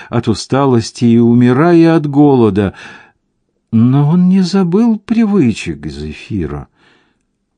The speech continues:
Он пошел за ним следом, и только по дороге к крольчатнику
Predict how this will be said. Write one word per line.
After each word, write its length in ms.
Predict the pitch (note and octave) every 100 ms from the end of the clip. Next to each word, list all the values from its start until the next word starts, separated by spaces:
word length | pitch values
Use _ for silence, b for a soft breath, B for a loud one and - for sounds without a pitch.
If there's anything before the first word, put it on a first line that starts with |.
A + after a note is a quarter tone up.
| -
Он 180 | D3
пошел 440 | D3 D3 - F#2 D2+
за 160 | D#2
ним 160 | C#2+ D#2
следом, 540 | - F2+ D#2 C#2 D2 -
и 160 | F#2+ F2 _
только 420 | - F#3 E3 - C#3+
по 180 | -
дороге 520 | A2+ G#2+ F#2+ F#2+ E2+ F2+
к 140 | _
крольчатнику 1300 | - D#2+ C#2 - - B2 C#3 - F#2+ F#2+ - C#2+ C2